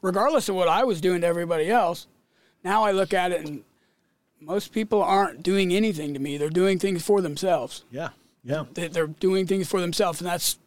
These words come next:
Speaker 1: that's selfish human nature, you know. Like
Speaker 2: So that, that brings up a thought as you, as you make that comment. Let's go back into life.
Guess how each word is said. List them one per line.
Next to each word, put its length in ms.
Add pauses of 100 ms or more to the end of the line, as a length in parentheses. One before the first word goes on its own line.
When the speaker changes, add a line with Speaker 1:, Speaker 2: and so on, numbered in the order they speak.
(220)
Speaker 1:
that's 220
selfish 420
human 300
nature, 440
you 140
know. 280
Like 120
Speaker 2:
So 320 (540)
that, 240 (1080)
that 180
brings 360
up 220
a 20
thought 460
as 220
you, 320 (320)
as 220
you 60
make 380
that 300
comment. 680 (360)
Let's 240
go 180
back 440
into 400
life. 500